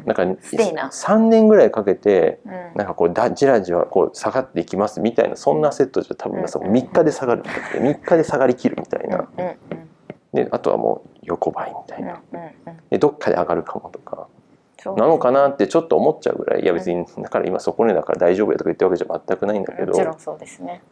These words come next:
Speaker 1: あの、いや、それぐらいね、仮想通貨、ほんと、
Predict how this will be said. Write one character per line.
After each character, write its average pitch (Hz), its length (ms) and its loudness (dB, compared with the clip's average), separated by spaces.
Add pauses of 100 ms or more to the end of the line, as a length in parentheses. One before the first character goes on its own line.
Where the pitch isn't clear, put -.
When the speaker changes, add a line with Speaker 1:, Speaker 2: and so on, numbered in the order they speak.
(100)
Speaker 1:
あ - 80 -4
の、 - 440 -4
い - 40 0
や、 95 160 2
そ - 160 2
れ 190 100 6
ぐ 202 100 4
ら 196 140 4
い - 120 0 (200)
ね、 113 260 -2
仮 - 160 -14
想 139 160 2
通 139 220 0
貨、 - 180 -2
ほ - 280 -2
ん 120 40 -6
と、 - 160 -12